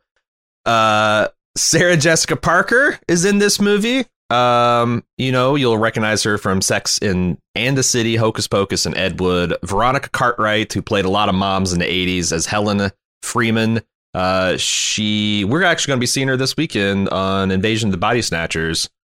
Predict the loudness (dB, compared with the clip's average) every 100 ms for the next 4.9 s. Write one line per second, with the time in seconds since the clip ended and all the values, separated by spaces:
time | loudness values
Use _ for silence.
0 | _ _ _ -14 -10 -8 -4 0 0 0
1 | -2 0 -2 -4 -6 -4 -4 -4 -4 -4
2 | -4 -2 -4 -6 -4 -4 -2 -2 -4 -4
3 | -4 -2 -4 -2 -4 -4 -4 -4 -4 -4
4 | -2 -2 -2 -2 -2 -2 -4 -4 -6